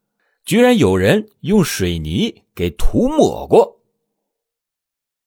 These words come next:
这用水泥涂抹过，就说明这个井盖曾经被人打开，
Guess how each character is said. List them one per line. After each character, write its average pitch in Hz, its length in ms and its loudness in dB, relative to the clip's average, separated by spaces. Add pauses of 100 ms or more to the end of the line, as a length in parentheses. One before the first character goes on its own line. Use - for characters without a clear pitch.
(440)
这 190 120 4
用 240 240 4
水 110 260 2
泥 156 320 2
涂 - 260 0
抹 110 320 0
过， 117 320 -2 (280)
就 101 120 0
说 123 220 0
明 113 160 -2
这 135 140 -2
个 117 100 -2
井 76 180 -10
盖 170 240 -4 (220)
曾 - 180 -10
经 104 160 0
被 135 160 0
人 95 300 -2
打 80 260 -6
开， 151 280 -4